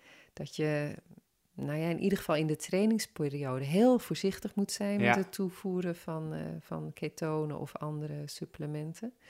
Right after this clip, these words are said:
Speaker 1: Omdat dan, hè, in de trainingsperiode is bij uitstek de periode dat je lijf zich moet aanpassen aan, aan extreme inspanningen.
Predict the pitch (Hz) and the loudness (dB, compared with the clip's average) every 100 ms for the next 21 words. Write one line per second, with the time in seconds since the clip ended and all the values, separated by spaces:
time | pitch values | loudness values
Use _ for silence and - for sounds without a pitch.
0 | - - - 170 160 - 185 185 170 - | -20 -18 -4 -2 -2 2 4 4 2 -2
1 | 160 180 - 160 - 147 - 196 220 208 | -2 -2 0 -2 -4 -8 0 4 4 2
2 | - 160 156 143 143 - 165 - 208 - | 0 2 2 2 0 0 0 2 0 -2
3 | 160 165 160 156 147 139 147 170 160 - | -6 -6 -6 -4 -2 -2 -2 -2 -4 -6
4 | _ 151 156 156 156 147 - - 160 165 | _ -8 -4 -2 0 -2 -6 -10 -10 -4
5 | 202 208 208 160 - 151 160 - 156 151 | -2 -2 -4 -10 -8 -10 -12 -8 -4 -4
6 | 151 - 147 143 - 147 - - 151 147 | -4 -6 -8 -8 -10 -12 -8 -6 -4 -4
7 | 147 143 - 135 143 143 151 | -4 -6 -8 -8 -6 -8 -10